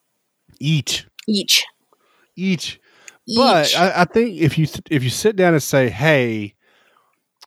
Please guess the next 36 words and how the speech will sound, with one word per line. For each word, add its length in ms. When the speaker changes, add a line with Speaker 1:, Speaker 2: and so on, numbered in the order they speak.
Speaker 1:
let's 220
make 140
a 20
T 160
V 180
series," 280
you 80
get 160
to 60
something 180
like 160
H 240
B 220
O 340
or 100
Netflix 600
or 40
something 300
like 200
that. 240
They'll, 140
like, 260
just 260
look 180
at 80
what 140
they've 140
done 180
with, 80
like, 140
Game 140
of 100
Thrones 640
or 240
The 140
Outlander. 800